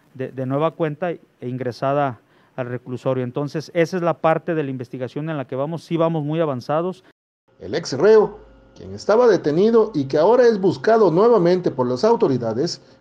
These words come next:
Speaker 2: luego de fugarse en diciembre del dos mil veintiuno, respondía por los delitos de secuestro agravado, privación ilegal de la libertad y narcomenudeo por hechos ocurridos en el año dos mil trece.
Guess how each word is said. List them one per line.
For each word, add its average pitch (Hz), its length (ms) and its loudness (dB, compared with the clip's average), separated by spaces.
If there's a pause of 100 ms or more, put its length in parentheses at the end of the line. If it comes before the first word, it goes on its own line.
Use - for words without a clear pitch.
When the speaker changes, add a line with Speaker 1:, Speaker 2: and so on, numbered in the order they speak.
(100)
Speaker 2:
luego 202 220 2
de 262 120 4
fugarse 254 440 2
en 254 80 2
diciembre 247 400 2
del 214 100 6
dos 175 140 2
mil 226 140 0
veintiuno, 151 580 0 (480)
respondía 277 480 2
por 285 100 4
los 269 100 2
delitos 254 320 2
de 240 120 2
secuestro 220 500 4
agravado, 123 520 2 (300)
privación 117 480 0
ilegal 170 340 4
de 202 100 4
la 170 80 6
libertad 147 420 2
y 254 60 2
narcomenudeo 214 840 4
por 233 280 2
hechos 226 340 2
ocurridos 202 720 2
en 185 160 -4
el 160 100 2
año 165 200 2
dos 127 160 2
mil 131 160 -2
trece. 107 440 -6